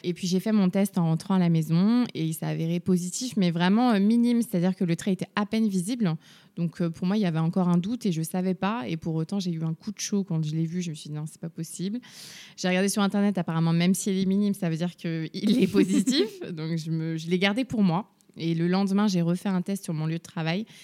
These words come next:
qui, lui, euh, en l'occurrence, n'avait aucun, euh, doute. Euh, voilà, j'étais enceinte de quelques jours, euh, quelques semaines, quoi. C'était vraiment, euh, tout, tout récent. Euh, ça faisait même pas un mois que j'étais enceinte quand je l'ai appris.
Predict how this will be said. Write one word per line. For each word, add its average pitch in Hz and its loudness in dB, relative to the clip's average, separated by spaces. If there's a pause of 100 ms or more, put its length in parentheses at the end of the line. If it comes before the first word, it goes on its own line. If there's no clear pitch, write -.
(320)
qui, - -8
lui, 180 -4
euh, 151 -2
en 139 -8
l'occurrence, 160 -6
n'avait 151 -4
aucun, 180 0
euh, 156 -2
doute. 196 -4
Euh, 147 -6
voilà, 143 -8
j'étais 156 -8
enceinte 170 -2
de 147 -8
quelques 151 -6
jours, 165 -4
euh, 147 -4
quelques 156 -8
semaines, 143 -8
quoi. - -12
C'était - -14
vraiment, 151 -6
euh, 165 -8
tout, 233 -8
tout 220 -6
récent. 202 -2
Euh, 156 -4
ça 156 -10
faisait 147 -8
même 156 -2
pas 160 -6
un 160 -2
mois 170 -2
que 180 -8
j'étais 160 -8
enceinte 160 -8
quand 160 -8
je 156 -8
l'ai 147 -8
appris. - -14